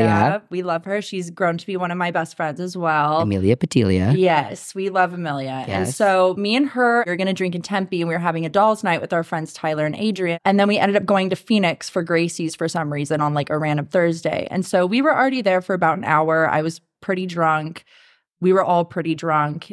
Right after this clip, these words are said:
Speaker 2: And then all of a sudden, his girlfriend came after I was already there for an hour. And so I've always seen her out. I don't really care. There was one time where she screamed that I was an ugly bitch,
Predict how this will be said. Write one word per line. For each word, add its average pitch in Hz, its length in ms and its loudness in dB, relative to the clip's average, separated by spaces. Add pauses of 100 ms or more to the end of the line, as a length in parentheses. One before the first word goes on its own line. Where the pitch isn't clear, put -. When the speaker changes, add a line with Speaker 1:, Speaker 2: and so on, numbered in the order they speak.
(120)
Speaker 2:
And 170 260 2
then 156 540 2
all 165 80 4
of 160 80 0
a 180 40 -2
sudden, 170 300 0
his 170 180 0
girlfriend 214 420 -2
came 151 260 -4
after 160 220 -4
I - 20 0
was 160 100 -2
already 151 220 0
there 151 100 -2
for 170 160 -4
an 165 60 -2
hour. 175 500 0
And 170 160 -2
so 160 460 0 (580)
I've 240 180 2
always 262 480 2
seen 180 260 -2
her 196 260 -2
out. 147 400 2
I 151 80 2
don't 156 180 -2
really 170 180 0
care. 151 600 -4 (400)
There 196 160 4
was 185 260 2
one 190 220 2
time 165 400 0
where 160 140 0
she 156 560 0 (360)
screamed 151 440 0
that 147 180 2
I 147 140 4
was 147 160 2
an - 60 -2
ugly 143 300 -2
bitch, 135 540 -2